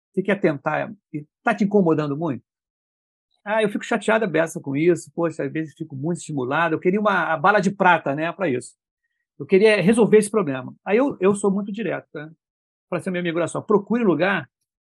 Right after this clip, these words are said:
um outro lugar, tenha essas condições mais favoráveis, tá? Porque não adianta você lutar contra um gigante. É muito difícil você, em, ali sozinho, que eu, por exemplo, eu trabalhei numa empresa, até, eu gosto até de falar, trabalhei como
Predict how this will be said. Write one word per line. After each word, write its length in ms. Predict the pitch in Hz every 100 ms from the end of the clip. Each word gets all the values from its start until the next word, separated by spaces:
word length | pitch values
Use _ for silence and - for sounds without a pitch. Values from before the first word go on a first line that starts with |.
| -
um 80 | 170
outro 260 | 214 208
lugar, 380 | 143 147 156 139 _ _ _ _ _ _ _ _ _ _ -
tenha 280 | 262 302 226
essas 280 | 185 180 -
condições 800 | 180 175 - 151 139 127 - -
mais 220 | 160 165
favoráveis, 760 | 156 147 143 127 117 120 131
tá? 260 | - 143 156
Porque 200 | - -
não 80 | 220
adianta 300 | 208 233 240
você 480 | 208 - 160 143 139 - _ _ -
lutar 340 | 165 185 202 202
contra 240 | 214 220
um 60 | 208
gigante. 500 | 233 185 170 156 _ _ _ _ _ _ -
É 100 | 147
muito 260 | 214 269
difícil 500 | 214 202 233 254 190
você, 640 | 165 160 - 180 160 143 -
em, 140 | 151 - _
ali 180 | 147 151
sozinho, 340 | 160 147 196
que 80 | 196
eu, 80 | 196
por 280 | - _ 175
exemplo, 120 | 170
eu 20 |
trabalhei 240 | 220 220 208
numa 140 | 190
empresa, 300 | 151 185 185
até, 240 | 175 208
eu 280 | 165 160 -
gosto 200 | 165 165
até 100 | 165
de 100 | -
falar, 280 | 180 160 147
trabalhei 240 | 151 151
como 240 | 175 185